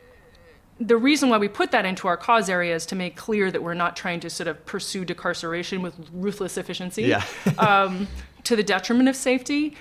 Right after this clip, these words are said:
Speaker 1: But I don't, it's not like a check that I have to constantly bring to the work. I think there's a strong consensus in the field that it's not, um,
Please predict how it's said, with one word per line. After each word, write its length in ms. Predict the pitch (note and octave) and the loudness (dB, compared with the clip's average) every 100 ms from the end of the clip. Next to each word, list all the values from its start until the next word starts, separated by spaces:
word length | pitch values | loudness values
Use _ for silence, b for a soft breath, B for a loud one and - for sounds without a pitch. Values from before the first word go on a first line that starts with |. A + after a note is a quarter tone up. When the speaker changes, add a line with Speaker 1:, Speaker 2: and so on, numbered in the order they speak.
| B F#3 | B -2
Speaker 1:
But 280 | A3 G#3 G#3+ | 0 2 0
I 140 | G#3+ | 2
don't, 260 | A3+ A3+ A3+ | 4 2 0
it's 180 | A3 C4 | 0 4
not 240 | A#3+ A3 | 4 4
like 200 | F#3 F3+ | 2 0
a 40 | |
check 440 | F3 - G#3+ - - | -4 -4 -4 -6 -4
that 120 | F3 | -4
I 60 | F3 | -2
have 220 | F3 D#3+ | -4 -6
to 80 | F3 | -8
constantly 460 | - E3+ E3 E3+ D#3+ | -8 -8 -6 -8 -6
bring 220 | E3 E3 | -6 -8
to 100 | F3+ | -6
the 120 | E3 | -4
work. 380 | D3+ F3 C#4+ - B B B - | -2 -4 -4 -12 B B B -4
I 80 | |
think 240 | G3+ G#3+ G#3 | -2 0 0
there's 240 | F#3+ F#3 | -2 0
a 180 | E3+ E3+ | 2 2
strong 300 | E3 G#3+ F#3+ | 0 0 -2
consensus 600 | F#3 F3+ - G#3 F#3+ - | -2 -8 -6 -6 -6 -6
in 100 | E3+ | -8
the 80 | D#3+ | -8
field 640 | - B3+ G3+ E3+ E3 D#3+ - | -6 -2 0 2 0 -4 -12
that 580 | F3 F3 E3+ E3 - - _ _ _ _ _ _ _ _ _ | -2 2 2 0 -4 -14 _ _ _ _ _ _ _ _ _
it's 300 | A#3 F#3+ - | -2 -2 -2
not, 520 | G3 F#3+ F#3+ F#3 - - | 0 4 4 2 -2 -4
um, 480 | F3 E3 D#3+ D#3+ | 0 2 0 -4